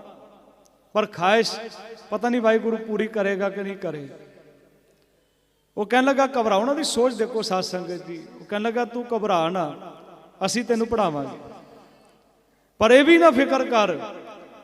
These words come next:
ਵੀ ਅਸੀਂ ਤੇਰਾ ਧਰਮ ਤਬਦੀਲ ਕਰ ਰਹੇ ਹਾਂ।" ਉਹ ਕਹਿੰਦਾ, "ਫਿਰ ਤੁਸੀਂ ਕਿਉਂ ਪੜ੍ਹਾਓਗੇ?" ਕਹਿੰਦਾ, "ਤੈਨੂੰ ਬਲੈਤ," ਅੱਗੇ ਬਲੈਤ ਕਹਿੰਦੇ ਸੀ ਇੰਗਲੈਂਡ ਨੂੰ,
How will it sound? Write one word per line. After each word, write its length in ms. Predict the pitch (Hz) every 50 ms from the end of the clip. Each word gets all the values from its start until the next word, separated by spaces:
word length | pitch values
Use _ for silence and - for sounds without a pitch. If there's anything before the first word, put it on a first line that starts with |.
| - - - - - -
ਵੀ 160 | 226 240 240
ਅਸੀਂ 160 | 220 233 269
ਤੇਰਾ 240 | 233 254 247 247 254
ਧਰਮ 360 | 254 247 240 214 202 202 208
ਤਬਦੀਲ 440 | 196 233 226 202 208 185 214 208 202
ਕਰ 220 | 202 214 185 175
ਰਹੇ 180 | 156 160 160 151
ਹਾਂ।" 80 | 143 135 135 - - - - - - - - - - - - - _ _ _ _ -
ਉਹ 60 | 185
ਕਹਿੰਦਾ, 240 | 175 226 233 240 254
"ਫਿਰ 120 | 220 247
ਤੁਸੀਂ 320 | 240 233 214 - 214 240 226
ਕਿਉਂ 220 | 233 247 262 262
ਪੜ੍ਹਾਓਗੇ?" 480 | 254 262 247 233 208 190 190 175 196 196
ਕਹਿੰਦਾ, 280 | 190 220 226 226 254
"ਤੈਨੂੰ 280 | 240 240 240 233 247 190
ਬਲੈਤ," 340 | 185 190 185 180 185 185 202
ਅੱਗੇ 140 | 190 208
ਬਲੈਤ 400 | 220 185 196 185 190 196 - 190
ਕਹਿੰਦੇ 340 | 214 220 226 226 220 233 226
ਸੀ 140 | 214 196 214
ਇੰਗਲੈਂਡ 380 | 202 185 180 180 175 180 185 180
ਨੂੰ, 220 | 175 190 185 185